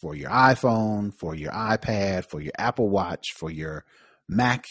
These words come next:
computers, and for any other things like HomePod, Apple T V, so on and so forth. Around now is when the developer betas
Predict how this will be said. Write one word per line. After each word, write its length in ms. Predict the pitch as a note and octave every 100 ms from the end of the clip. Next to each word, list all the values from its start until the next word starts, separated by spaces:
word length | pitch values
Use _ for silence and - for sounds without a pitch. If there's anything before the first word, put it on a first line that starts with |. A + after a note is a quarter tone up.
| -
computers, 840 | A#2 - A2+ G#2 G2+ G2+ G2 - -
and 260 | A2 G#2+
for 240 | - G#2+ G2+
any 220 | G#2 G2
other 300 | F#2 F2+ F2+
things 340 | - F2 F2 -
like 200 | E2 D#2
HomePod, 720 | C3 A#2+ A2+ A2+ G2+ F#2+ F#2+ -
Apple 280 | G2+ F#2
T 200 | F2 F2+
V, 360 | E2+ E2+ D#2 D#2 _ _ -
so 160 | -
on 100 | B2+
and 80 | G#2
so 140 | - E2
forth. 440 | D#2 - - - _ _ _ -
Around 380 | F#2+ A#2 C#3+
now 540 | G3+ A#3 D3+ G#2+ G#2 A#2 _ _ _
is 280 | - A2 F#2+
when 560 | G2+ A2 G#2 G#2 G2+ -
the 500 | F#2+ G2 G2+ G2 F#2+ E2+
developer 640 | F#2+ F2+ A#2+ B2+ - A#2
betas 560 | G2+ D3 G3 A#2 F#2 E2+